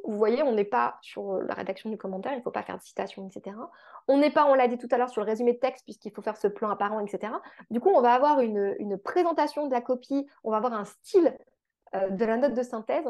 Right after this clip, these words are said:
qui est complètement atypique et qui, euh, déroge à ce que, tout ce que vous avez, euh, connu, euh, jusqu'alors. Donc, l'introduction, c'est la première étape. Ça, on vous conseille très, très, très vivement de rédiger cette introduction au brouillon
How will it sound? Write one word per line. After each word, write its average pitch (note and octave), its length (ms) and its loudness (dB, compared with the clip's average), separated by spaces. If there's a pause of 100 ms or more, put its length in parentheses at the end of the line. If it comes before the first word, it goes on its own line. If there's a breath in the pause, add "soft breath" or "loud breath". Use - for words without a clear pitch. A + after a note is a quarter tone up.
(200)
qui C#4 100 -6
est C#4 40 -4
complètement C4+ 400 -6
atypique - 520 -4 (260 soft breath)
et C4 120 2
qui, D4 260 2
euh, G3+ 60 2
déroge A#3 360 2
à G#3 80 -4
ce - 80 -16
que, C#4+ 200 -6
tout - 180 -8
ce - 60 -12
que B3+ 100 -2
vous G#3 200 -4
avez, G#3+ 300 0
euh, G3 200 -2
connu, A3 440 -6
euh, G3+ 140 -6
jusqu'alors. - 440 -12 (680 loud breath)
Donc, A#3+ 120 0
l'introduction, F#4+ 500 4 (120)
c'est - 140 -2
la A#3 80 2
première D4 300 0
étape. B3+ 260 -2 (100)
Ça, - 280 -4
on D#4 100 2
vous A#3+ 100 -2
conseille C4+ 600 0
très, E4 180 -2
très, - 160 -8
très A#3+ 220 -6
vivement A#3 400 -2 (880)
de A3+ 180 -2 (140)
rédiger A#3+ 340 0
cette C4+ 200 -2
introduction A3 420 -6
au A#3 60 2
brouillon A3 420 -2